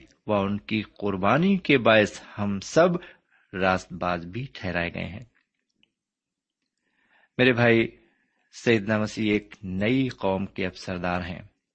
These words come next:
انہیں سردار کاہن ٹھہرایا گیا ہے۔ لکھا ہے، سیدنا مسیح مومنوں کی جماعت کا سر ہیں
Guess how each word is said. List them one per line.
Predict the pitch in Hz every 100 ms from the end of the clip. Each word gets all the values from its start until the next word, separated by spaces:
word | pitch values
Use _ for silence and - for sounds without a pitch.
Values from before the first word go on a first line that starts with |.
| _ _ _ _ _ _
انہیں | 117 113 107
سردار | - 101 90 92 92 _
کاہن | - 107 123 135
ٹھہرایا | - 110 98 92 92
گیا | 87 90 85
ہے۔ | 92 - _ _ _ _ _ -
لکھا | 131 - 98 92
ہے، | 113 147 - - _ -
سیدنا | 101 92 95
مسیح | 95 92 127 151 160 - _
مومنوں | 104 107 107 135 160
کی | - 117
جماعت | 101 98 92 92 - -
کا | 120 113
سر | - - 143
ہیں | 127 98 87